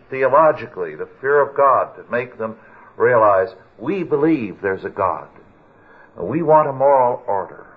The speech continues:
and we won't settle for anything less. Then you'll have a change. I think one indication of that is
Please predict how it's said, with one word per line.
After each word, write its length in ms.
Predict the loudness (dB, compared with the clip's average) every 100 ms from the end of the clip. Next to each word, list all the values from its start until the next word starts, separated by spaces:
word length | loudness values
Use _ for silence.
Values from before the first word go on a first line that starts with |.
| _ _ _ _ _ _ _
and 120 | -8
we 100 | -4
won't 280 | 0 0 -2
settle 380 | -4 -2 0 -2
for 140 | -4 -6
anything 440 | -6 -10 -12 -12 -6
less. 440 | -6 -6 -10 -20 -20 _ _ _ _ _ _ _ _ _ _ _ _ _ _ _ -4
Then 420 | 0 2 0 -6 -20
you'll 200 | -10 -8
have 240 | -4 -4 -4
a 80 | -8
change. 320 | -10 -10 -12 -20 -20 -20 -10
I 220 | -2 -2
think 340 | -2 -4 -6 -6 -18
one 1000 | -16 -6 0 0 0 -6 -16 -20 -20 -20 _ _
indication 680 | -12 -12 -12 -10 -10 -10 -18
of 120 | -10
that 260 | -4 -4 -4
is 320 | -6 -8